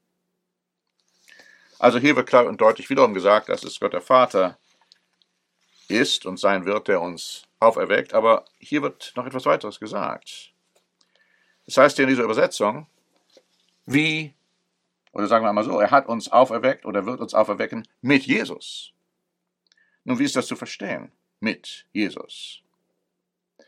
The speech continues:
Nun, viele Kommentare haben ein Problem hiermit. Auch schon deshalb, weil sie an die Dreieinigkeit glauben. Und sie sagen, ja, der Heilige Geist wird hier ja gar nicht erwähnt. Von daher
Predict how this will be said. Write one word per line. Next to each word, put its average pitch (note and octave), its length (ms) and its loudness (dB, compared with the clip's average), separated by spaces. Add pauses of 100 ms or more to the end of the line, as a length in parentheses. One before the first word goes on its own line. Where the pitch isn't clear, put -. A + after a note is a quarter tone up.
(380)
Nun, E3 340 4
viele F#3 240 0
Kommentare D3 440 4
haben B2+ 140 4
ein A#2+ 100 -2
Problem G#2+ 340 -2
hiermit. G2 480 -6 (920)
Auch C3 140 8
schon A2+ 200 -2
deshalb, A2 480 6
weil G2+ 100 8
sie G2 100 -4
an G2+ 120 -4
die G#2 40 -8
Dreieinigkeit G#2+ 720 2
glauben. F2+ 400 2 (680)
Und F#2+ 80 -16
sie G2+ 80 -8
sagen, F#2+ 280 2
ja, F2+ 320 -4 (720)
der - 80 -2
Heilige A#2+ 220 2
Geist C#3+ 260 6
wird G#2 120 -6
hier G2+ 100 2
ja F#2 40 4
gar E2 140 0
nicht E2 120 -12
erwähnt. - 380 -8 (1040)
Von A2 160 4
daher B2+ 380 8